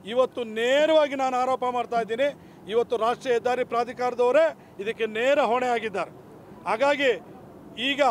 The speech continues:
ಈ ಕೂಡಲೇ ಅವರು ಸ್ಥಳಕ್ಕೆ ಬರಬೇಕು. ಸ್ಥಳಕ್ಕೆ ಬಂದು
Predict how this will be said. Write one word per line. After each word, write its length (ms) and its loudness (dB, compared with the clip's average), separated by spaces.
ಈ 160 -4
ಕೂಡಲೇ 580 0
ಅವರು 220 0
ಸ್ಥಳಕ್ಕೆ 380 -2
ಬರಬೇಕು. 640 0
ಸ್ಥಳಕ್ಕೆ 400 0
ಬಂದು 580 0